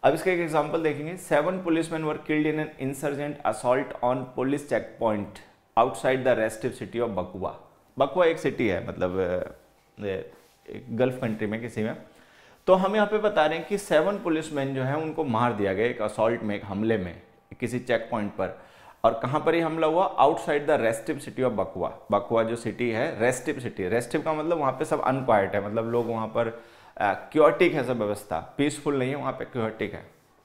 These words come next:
ठीक है। तो रेस्टिव का मतलब जो restless है, जहाँ पे सब अफरा तफरी है। Next word आ गया extol। Extol is a verb actually। This word is a verb।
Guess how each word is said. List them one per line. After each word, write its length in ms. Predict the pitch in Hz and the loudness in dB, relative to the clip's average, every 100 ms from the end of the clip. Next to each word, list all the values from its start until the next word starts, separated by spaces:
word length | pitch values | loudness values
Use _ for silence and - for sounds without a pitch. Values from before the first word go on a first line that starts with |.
| _ _ | _ _
ठीक 120 | 147 | -6
है। 140 | 127 - - - | -6 -12 -20 0
तो 60 | 139 | 4
रेस्टिव 340 | 131 135 175 | 4 2 -2
का 140 | 160 165 | 0 0
मतलब 220 | 175 170 | 0 0
जो 100 | 180 | 2
restless 580 | 127 131 131 123 95 - | 4 4 2 -2 -2 -4
है, 180 | - - - - | -12 -16 -18 -4
जहाँ 220 | 117 131 | 0 0
पे 100 | 143 | 0
सब 120 | 143 | 0
अफरा 260 | 120 117 113 | -2 0 -4
तफरी 320 | 104 - 85 | -4 -10 -14
है। 80 | 82 - _ _ _ _ _ _ _ _ _ - | -14 -20 _ _ _ _ _ _ _ _ _ -4
Next 280 | 143 165 180 | 0 0 2
word 140 | 175 | 4
आ 80 | 170 | 4
गया 140 | 165 | 2
extol। 520 | - 135 - 107 80 - - - - _ | 0 -2 2 2 2 -6 -20 -20 -20 _
Extol 300 | 156 156 185 | -2 2 2
is 120 | 190 185 | 4 4
a 100 | 170 | 4
verb 200 | 107 98 | 4 4
actually। 380 | 92 - 87 - - - - _ _ _ - - _ _ _ _ - - 104 | 2 -2 -10 -12 -16 -20 -20 _ _ _ -20 -20 _ _ _ _ -20 -14 -2
This 220 | 170 180 | -2 2
word 320 | 143 131 139 - 131 | 4 6 4 2 0
is 140 | 123 | 0
a 120 | 156 | 2
verb। 200 | 113 80 | 2 0